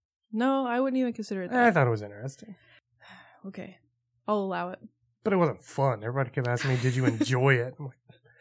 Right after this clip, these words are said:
Speaker 1: And you don't get paid immediately.
Speaker 2: I don't know why
Speaker 1: <laughs> So
Speaker 2: you would enjoy that.
Speaker 1: No.
Speaker 2: I love judging people. <laughs>
Speaker 1: I think it's because everyone's, like, super American, so it's like, you are forced to do this against your will, so you're like, "Fuck that, I don't wanna do it."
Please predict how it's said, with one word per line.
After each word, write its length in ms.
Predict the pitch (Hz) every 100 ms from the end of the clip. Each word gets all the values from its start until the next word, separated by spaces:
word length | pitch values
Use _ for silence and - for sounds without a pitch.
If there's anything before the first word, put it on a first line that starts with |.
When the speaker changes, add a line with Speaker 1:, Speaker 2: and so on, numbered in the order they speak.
| - -
Speaker 1:
And 80 | 233
you 40 | 214
don't 140 | 220
get 140 | 202
paid 240 | - 208 214
immediately. 680 | 208 208 214 208 220 226 254
Speaker 2:
I 60 | 190
don't 120 | 247
know 40 | 262
why 140 | 226
Speaker 1:
<laughs> 0 |
So 60 | 202
Speaker 2:
you 60 |
would 80 | 180
enjoy 840 | 160 123 120 123 143 143 131 127 127 151 139
that. 240 | 120 98 - _ -
Speaker 1:
No. 380 | 202 208 180 180 - _
Speaker 2:
I 200 | 165 175
love 440 | 151 143 151 151 147
judging 600 | 127 139 139 135 135 123
people. 460 | 117 123 117 120 117 - -
<laughs> 260 | - -
Speaker 1:
I 420 | 147 123 117 113 - _ _
think 220 | - 240
it's 120 | 262 -
because 320 | 233 233 202
everyone's, 400 | 196 202 202 196
like, 160 | 175 -
super 260 | 214 202
American, 480 | 196 185 180 180 196
so 120 | 190 180
it's 140 | 180
like, 300 | 185 170 170 - _ _ -
you 160 | 220
are 80 | 208
forced 380 | 196 220 202 202
to 80 | 196
do 200 | 185 185
this 300 | 185 196 202
against 300 | 180 190 190
your 120 | 185
will, 220 | 180 180 190
so 120 | 190
you're 80 | 180
like, 160 | 180 -
"Fuck 160 | 190 -
that, 140 | 180
I 40 |
don't 120 | 185 208
wanna 120 | 226
do 120 | 254
it." 120 | 214